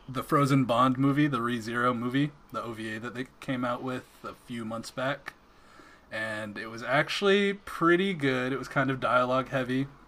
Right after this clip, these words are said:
but you get backstory on the kind of, 'cause ReZero is kind of a mystery story to an extent, so you get some background on the mysteries that kind of have built the world. Um, and you get some good action, some good animation, and a lot of the main character,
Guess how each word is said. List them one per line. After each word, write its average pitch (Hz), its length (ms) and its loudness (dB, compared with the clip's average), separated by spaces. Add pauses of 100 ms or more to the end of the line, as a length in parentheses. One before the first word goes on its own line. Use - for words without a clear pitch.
(640)
but 127 140 -6
you 117 80 -8
get 117 260 -6
backstory 131 580 2
on 120 140 0
the 117 80 -6
kind 120 240 -2
of, 113 140 -8
'cause 123 100 -2
ReZero 117 480 0
is 110 80 -6
kind 113 220 -4
of 107 40 -6
a 104 40 -6
mystery 107 360 -8
story 113 440 -6 (480)
to 131 100 -4
an 127 80 -2
extent, 131 460 -2
so - 120 -4
you 113 80 -6
get 113 140 -8
some 110 160 -10
background 107 480 -4
on 104 140 -6
the 104 80 -8
mysteries 107 720 -8
that 98 200 -8
kind 110 160 -10
of 104 120 -10
have 101 180 -12
built 104 220 -8
the 107 80 -12
world. 101 500 -6 (840)
Um, 120 840 -2
and 156 120 0
you 160 60 0
get 170 120 4
some 170 120 -2
good 151 140 6
action, 143 380 2
some 143 160 -6
good 131 100 0
animation, 123 600 -2
and 107 240 -8 (100)
a 104 60 -14
lot 98 180 -6
of 98 440 -14
the 92 460 -4 (200)
main 101 280 -12
character, 98 600 -10